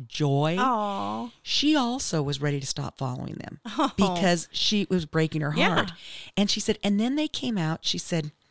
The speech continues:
Speaker 1: um, I said, "Can you tell me how you ended up getting him?" 'Cause she's not, she's in the same state, but
Speaker 2: Yeah.
Speaker 1: she's not in the same city.
Speaker 2: Right.
Speaker 1: And she said they had put out an announcement saying that, um, you know, he needed a foster home.
Speaker 2: Mm-hmm.
Speaker 1: And she had her dog Petey, and her dog Petey had died.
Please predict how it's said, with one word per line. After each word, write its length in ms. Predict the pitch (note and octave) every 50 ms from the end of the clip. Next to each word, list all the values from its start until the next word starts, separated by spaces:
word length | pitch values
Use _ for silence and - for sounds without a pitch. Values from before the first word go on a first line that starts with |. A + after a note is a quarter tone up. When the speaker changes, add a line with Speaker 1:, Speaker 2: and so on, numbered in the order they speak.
| _ _ _ _ _ _ _ -
Speaker 1:
um, 260 | F3 E3 D#3 D3 - -
I 100 | F3 E3+
said, 220 | - - F3 -
"Can 140 | - - G#3
you 60 | F#3+
tell 220 | - - B3+ C4+ C#4
me 100 | C4 A#3
how 180 | G#3 G#3 F3+
you 160 | F#3 F3+ F3 E3+
ended 160 | E3 D#3 C#3+
up 200 | C#3+ C#3+ C#3+ B2
getting 260 | C3+ C#3 - - B2
him?" 160 | C3 A#2+ B2+ - - - - - -
'Cause 140 | - A#3
she's 180 | - C4+ B3+ G#3
not, 240 | A3 A3+ A3+ - -
she's 200 | - B3 G#3 A3+
in 80 | A3+
the 40 | F#3+
same 240 | E3+ - F#3+ G3 F#3
state, 360 | - - - F3 E3 G3 F#3+ G#3
but 60 | C4
Speaker 2:
Yeah. 100 | E4 A3
Speaker 1:
she's 140 | - D#3 D#3+
not 180 | D#3 D#3 D#3
in 80 | D#3 D3
the 60 | C#3+
same 240 | - - D3 C#3 C3+
city. 400 | - - D3 C#3+ F#3 B3+ E4 - -
Speaker 2:
Right. 300 | G#3 A3+ A#3 G3+ - - - - - - -
Speaker 1:
And 140 | A3+ A3+ -
she 80 | B3+
said 180 | G#3+ B3+ A3 G3
they 140 | A#3 A#3+ A#3+
had 200 | A3 A3 - -
put 180 | - D4 D4+
out 160 | D4 C#4+ D4
an 100 | C#4+ C4
announcement 680 | B3+ A3 G3 F#3 F3 E3 E3 D#3+ - - C#3+ C#3 D3 -
saying 480 | - - - D#3 D3+ D3 D3+ D3+ D3 C#3
that, 440 | C3+ C#3 B2+ B2+ C#3 C#3+ - - - - - - - - - - - -
um, 240 | D#3 D3 C#3 C#3
you 120 | C#3+ E3 E3
know, 100 | D#3+ D3+
he 140 | - - F3
needed 240 | F3 F#3+ G#3 A#3
a 60 | B3 A#3+
foster 440 | - - D3 C3+ C3+ - - -
home. 360 | A#2+ - C3 A2 - B2 D#3 - -
Speaker 2:
Mm-hmm. 400 | G#3 G3 F3 F3 G3 F#3 G3+ A3+ A3+ - -
Speaker 1:
And 140 | F3 E3+ -
she 180 | - - - C4+
had 200 | B3+ A#3+ A3 A3
her 180 | - - G#3 G3+
dog 380 | F3+ F3+ E3 E3 E3+ D#3 -
Petey, 400 | - - - C3 B2+ B2 B2 C#3+
and 100 | D3 C#3
her 140 | - - F3+
dog 300 | E3+ E3 D#3 D#3 D3+ - -
Petey 320 | - D3 C#3 C3+ C#3 C#3
had 160 | C#3 C#3 C#3 -
died. 400 | B2+ C3+ C#3 - - - -